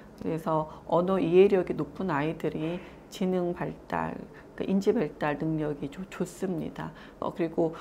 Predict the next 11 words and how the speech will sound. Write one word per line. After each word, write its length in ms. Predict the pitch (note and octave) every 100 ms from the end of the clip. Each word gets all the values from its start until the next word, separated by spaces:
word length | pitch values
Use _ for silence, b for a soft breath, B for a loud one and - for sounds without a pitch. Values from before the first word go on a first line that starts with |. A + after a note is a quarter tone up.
| B -
언어 320 | F3+ A3+ B3
발달 760 | B3 G#3+ A3 - G3+ G3+ F#3+ F#3
지연을 840 | - F#3 F#3 D#3 E3 G3 F3+ D3+ B B -
캐치를 440 | - C#4+ - C4+ B3+
많이 240 | G#3 D#3
못하시면 1080 | D3+ D#3+ - G#3+ G#3+ D#3+ D3 D#3 F3 D#3 F#3 B B -
나중에 440 | D#3 D#3 E3+ E3 D#3+
이제 140 | C#3
이게 220 | D3 D#3+
심해지면은, 1160 | D#3 - C#4 C4+ C4 - E3 D#3+ D3+ D3+ E3 F3+ B B -
어, 480 | C#3 C3+ - -